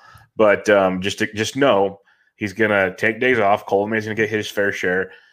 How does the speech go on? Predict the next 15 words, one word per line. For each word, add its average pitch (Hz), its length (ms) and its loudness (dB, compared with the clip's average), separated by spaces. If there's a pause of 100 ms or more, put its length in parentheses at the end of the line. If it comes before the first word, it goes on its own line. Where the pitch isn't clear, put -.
(120)
Like, 107 120 0
if 107 120 -2
Rogers 147 380 0
gets - 480 -4 (180)
twenty-two 120 600 -4
to 107 80 -2
twenty-five 104 600 -4
saves, 98 360 -6
give 101 160 -6
or 104 60 -4
take 101 260 -2
twenty 98 180 -10
to 101 80 -8
twenty-five 98 440 -6
saves, 95 360 -2